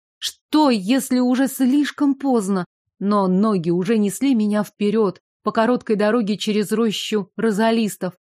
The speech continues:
Совсем рядом заградительная стена и тайный ход из двух выдвигающихся камней. «Деда, прости меня». Мне некому было помешать.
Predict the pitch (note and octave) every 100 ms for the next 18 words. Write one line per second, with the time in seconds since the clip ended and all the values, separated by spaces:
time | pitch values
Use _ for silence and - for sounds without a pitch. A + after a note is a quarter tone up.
0 | _ - A3+ A#3+ C4+ A#3 A#3 C#4+ A3 G#3
1 | - _ F3+ G#3 G3+ A3 G#3+ B3+ A#3 A3
2 | G#3+ G3+ - - G#3 B3 C4 G3+ F#3 A3+
3 | G#3+ G#3 G#3 - C4 C4 G#3 F#3+ E3+ F#3+
4 | A#3+ F3+ G3+ F3 G3+ G#3 A3+ G3+ - A3
5 | - G#3 G#3 G#3 A3 A#3 - _ _ _
6 | - F3+ F3+ A3 E3+ F#3 G#3+ A3+ - D4
7 | C#4+ G3 F#3 F3 - _ _ _ _ B3+
8 | C#4 C4 G3+ F#3 F3 F3 F#3 F#3 F#3+ G#3+
9 | - G3 D#3+